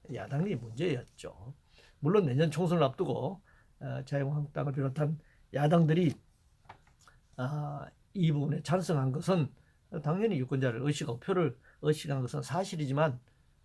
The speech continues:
아, 고교 무상 교육을, 어,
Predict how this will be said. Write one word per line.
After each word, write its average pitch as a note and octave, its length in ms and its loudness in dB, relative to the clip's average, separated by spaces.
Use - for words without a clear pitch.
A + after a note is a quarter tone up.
아, C#3 460 -10
고교 C#3 280 0
무상 A#2+ 340 -4
교육을, A#2+ 520 -6
어, A#2 200 -12